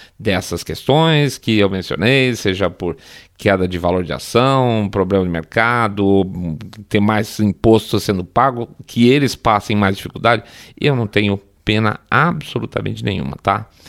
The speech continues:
E pra falar a verdade, que pena que eu não curto Marvel, eu não tenho assinatura Disney Plus, mas pode apostar que se eu tivesse Disney Plus, por exemplo, já teria cancelado. No meu caso, não tem a ver com o fato de ter filhos pra consumir esse tipo de material. Aí sim, meu caso especificamente seria de sacanagem mesmo,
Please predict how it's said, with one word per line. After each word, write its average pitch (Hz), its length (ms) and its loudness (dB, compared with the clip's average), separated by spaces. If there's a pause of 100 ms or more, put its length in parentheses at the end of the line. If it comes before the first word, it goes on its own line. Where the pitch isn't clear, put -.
(140)
E 120 120 2
pra 139 140 4
falar 123 180 2
a - 20 2
verdade, 110 320 2
que - 80 -2
pena 117 320 2
que - 80 0
eu 120 60 6
não 113 120 4
curto 110 320 -2
Marvel, 110 640 4
eu 95 160 6
não 98 160 0
tenho 98 240 -2
assinatura 95 640 0
Disney 95 400 0
Plus, 117 380 2
mas 131 180 0
pode 147 160 4
apostar 185 380 0
que - 100 -18
se 110 260 0
eu 143 180 2
tivesse 107 640 0 (480)
Disney 92 360 -2
Plus, 92 260 0
por 107 120 0
exemplo, 110 220 0
já 117 100 2
teria 95 240 -2
cancelado. 101 640 -4
No 107 100 2
meu 127 160 4
caso, 98 440 -2
não 98 180 0
tem 113 180 0
a 101 80 2
ver 95 260 0
com 98 140 0
o 87 40 -2
fato 90 320 0
de 87 80 -4
ter 90 160 -4
filhos 110 420 -2
pra - 180 -2
consumir 90 420 -2
esse 95 160 -4
tipo 95 200 -6
de 95 60 -2
material. 90 420 0 (320)
Aí 104 160 -2
sim, 90 180 -4
meu 101 240 4
caso 90 260 -2
especificamente 95 720 -4
seria 95 220 4
de 95 60 -6
sacanagem 95 520 2
mesmo, 101 180 4